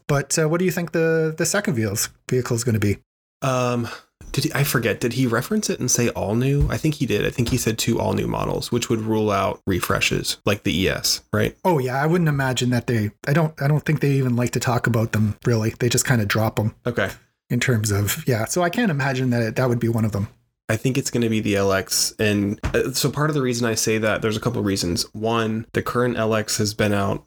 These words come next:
Speaker 2: you know, it's been refreshed and nipped and tucked a couple times, but it's been out since, I think, the two thousand seven model year as the two thousand eight. So, you know, you do the math, it's the most obvious candidate.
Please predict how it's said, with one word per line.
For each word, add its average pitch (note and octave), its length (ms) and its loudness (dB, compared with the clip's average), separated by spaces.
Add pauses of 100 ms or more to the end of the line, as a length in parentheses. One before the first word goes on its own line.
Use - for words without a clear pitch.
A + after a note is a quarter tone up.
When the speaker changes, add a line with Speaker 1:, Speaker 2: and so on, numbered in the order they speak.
Speaker 2:
you A2+ 80 0
know, G#2+ 60 2
it's G2+ 100 -2
been G#2+ 160 0
refreshed G2+ 560 0
and G2+ 180 2
nipped G#2+ 280 0
and G#2+ 100 0
tucked - 240 -4
a A#2 60 -2
couple A#2 260 -2
times, A#2 300 -2
but G#2+ 80 0
it's G2 100 -4
been G2+ 160 0
out G2 220 0
since, - 600 0
I A2 100 -2
think, A2 200 0
the - 80 0
two - 180 0
thousand G2+ 400 0
seven A#2 440 0
model B2 280 0
year B2+ 280 0
as A2+ 100 0
the C3 80 -6
two - 160 -6
thousand G2+ 380 0
eight. G#2+ 280 0
So, G#2 480 0
you A2 100 -2
know, G#2 60 2
you G#2+ 160 2
do A2 140 2
the G#2+ 80 0
math, G2 380 0
it's - 160 -4
the G#2+ 100 0
most G2+ 240 -2
obvious G#2 560 0 (240)
candidate. A2 680 0